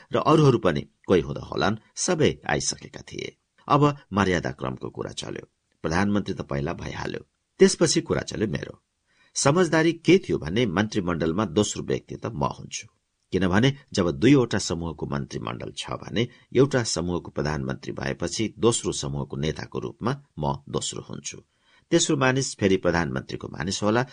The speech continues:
र त्यसपछि हाम्रो र यसै क्रमबाट अरूहरू होलान्। मर्यादा क्रम भनेको एउटा सानो दर्जाको कुरा थियो, तर मैले त्यसमा मानेन। यो दुईटा बराबरको समूहको संयुक्त मन्त्रीमण्डल हुनाले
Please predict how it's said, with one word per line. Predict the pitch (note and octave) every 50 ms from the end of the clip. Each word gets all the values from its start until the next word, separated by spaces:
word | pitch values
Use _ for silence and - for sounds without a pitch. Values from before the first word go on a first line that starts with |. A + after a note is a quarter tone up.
| - - F2
र |
त्यसपछि | - - E2 D2 - - B1 - B1+
हाम्रो | B1 - D2 D2 E2 G#2 B2
र | B2+ C3
यसै | A#2+ A2 E3 - - A3
क्रमबाट | G#3+ - B2+ A#2 G2+ F#2+ E2+ D#2 -
अरूहरू | C2 - _ _ _ - - G2 D#2+ C#2+ C#2+ D#2 E2+
होलान्। | - G#2 D#2 B1+ G1+ G#1 G#1+ G1+ - _ _ _ _ _ _ _ _ _ _ _ _ _ -
मर्यादा | G#2 B2+ C#3+ E3 F3 F3 F3+ E3
क्रम | - - C3+ D3+ C#3+
भनेको | A2+ G#2 A2 B2+ B2 -
एउटा | G#2+ - G#2+
सानो | - - F#2 D#2+ D#2+ D2+
दर्जाको | C2+ E2 D#2+ D2+ C2+ C#2 C2 - C#2
कुरा | C#2 - - B1+ C#2 D2+
थियो, | - - A2+ B2+
तर | B2+ - - - - _ - D3+ D3 D3 C#3 C#3+ - _ -
मैले | G#2+ A2 G#2 F2
त्यसमा | C#2+ - C2 - - - C2+
मानेन। | B1+ B1 A#1 G#1+ A1 A#1 - - - - _ _ _ _ _ _ _ _ -
यो | C#3 D#3 D3+
दुईटा | A2 G#2 D3+ F3+ - - E3+ D3+
बराबरको | - C3 A#2 C#3+ E3+ D#3+ C3+ C3 G2 F2 - D#2+
समूहको | D2 - F2 D#2+ D#2 D2+ D2+ D2 C#2+ C2 B1+ - _ -
संयुक्त | - - C3 C3 C#3+ D3+ D3 - -
मन्त्रीमण्डल | E2 F2+ F#2+ - - F2 D#2+ E2 D#2 D2+ D2 B1
हुनाले | B1+ C2+ A#1 G1+ - - C#2 A#2 C#3+ C#3